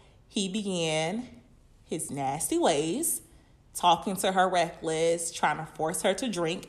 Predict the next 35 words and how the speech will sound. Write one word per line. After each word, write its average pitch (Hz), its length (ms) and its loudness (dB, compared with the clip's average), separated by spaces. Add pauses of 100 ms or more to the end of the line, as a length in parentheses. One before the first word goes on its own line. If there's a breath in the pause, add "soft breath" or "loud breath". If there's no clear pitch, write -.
after 147 260 -10
she 156 400 -8 (160)
had - 240 -4
just - 480 -4 (220)
stopped - 380 0
drinking, 185 580 -4 (380 loud breath)
and 269 260 6
touch - 240 6
her 226 80 2
inappropriately. 185 760 -2 (760 soft breath)
Lena 220 260 4
denied 240 420 6
his 247 140 0
advances - 520 -2
several 165 300 -2
times, 160 640 -2 (320)
but 156 280 -4
to 175 100 -2
no 151 200 -2
avail. 143 540 -6 (460 soft breath)
This 165 160 -10
is 175 120 -8
also 180 360 0
one 156 200 -2
of 151 80 -6
those 151 240 -4
things 151 360 -8
that 147 440 0 (280)
you - 160 -6
almost 180 400 0
just - 300 -6
can't 139 220 -6
say 156 220 -4
no 262 260 2 (120)
to 156 320 -6